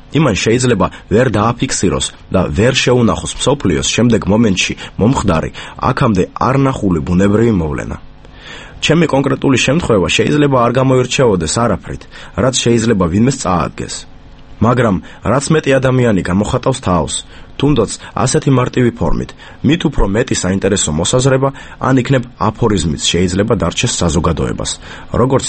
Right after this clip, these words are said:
ერთგვარი ინფორმაცია ფიქრისთვის. მაშასე, დღეს არის კვირა და ის გაგვითენდა სანაპიროზე, მრავალრიცხოვანი კაფეებიდან ერთ-ერთში, სადაც მე, ჩემო მეგობარმა სანდრომ და მისმა მეუღლემ ნათიამ გადავწყვიტეთ, მივსულ ვიყავით ადრეულ საუზმეზე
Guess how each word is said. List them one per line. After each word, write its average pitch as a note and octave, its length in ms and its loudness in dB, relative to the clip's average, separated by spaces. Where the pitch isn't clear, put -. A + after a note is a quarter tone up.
ერთგვარი G#2+ 480 2
ინფორმაცია F#2+ 560 0
ფიქრისთვის. - 540 -8
მაშასე, - 480 0
დღეს - 420 0
არის E3+ 220 0
კვირა F#2 300 0
და G#2+ 140 2
ის E3 80 0
გაგვითენდა C#3 500 0
სანაპიროზე, A2 720 0
მრავალრიცხოვანი G#2 800 2
კაფეებიდან C#3 680 0
ერთ-ერთში, - 460 -4
სადაც A#2 300 0
მე, E2+ 120 2
ჩემო C#3 240 2
მეგობარმა F#2+ 580 2
სანდრომ A#2 420 2
და D2 80 0
მისმა G#2+ 380 2
მეუღლემ F2+ 440 2
ნათიამ F#2 480 0
გადავწყვიტეთ, A#2+ 640 0
მივსულ B2+ 380 2
ვიყავით C#3+ 420 0
ადრეულ B2 320 2
საუზმეზე F2+ 640 0